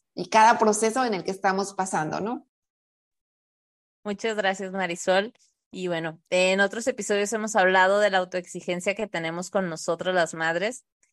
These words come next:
Speaker 2: En ocasiones romper esos patrones impuestos por la sociedad en la maternidad nos lleva a toda esta carga. Recuerden que repartir las actividades que mejora la convivencia familiar es súper clave, yo diría,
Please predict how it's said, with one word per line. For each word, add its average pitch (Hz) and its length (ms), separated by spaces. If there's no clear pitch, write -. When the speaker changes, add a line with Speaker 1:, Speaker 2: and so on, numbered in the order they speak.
Speaker 2:
En 190 160
ocasiones 190 560
romper 190 520
esos 226 260
patrones 180 520
impuestos 175 640
por 190 140
la 170 100
sociedad 165 540
en 202 100
la 214 80
maternidad 170 800
nos 165 400
lleva 196 460
a 151 120
toda 170 240
esta 180 300
carga. 190 500
Recuerden 220 540
que 233 160
repartir 190 760
las 240 160
actividades 175 1000
que 170 120
mejora 196 640
la 214 160
convivencia 160 640
familiar 165 720
es - 280
súper 240 480
clave, 202 320
yo 202 100
diría, 196 460